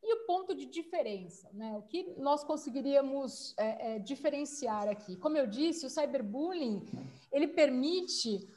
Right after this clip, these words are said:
uma série de situações, né?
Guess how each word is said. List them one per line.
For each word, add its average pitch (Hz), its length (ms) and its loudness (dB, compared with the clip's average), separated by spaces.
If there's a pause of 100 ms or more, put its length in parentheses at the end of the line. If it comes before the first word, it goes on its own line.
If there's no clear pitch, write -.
(220)
uma 370 280 4
série 415 580 6
de 427 140 6
situações, 226 1120 -2 (100)
né? 240 300 0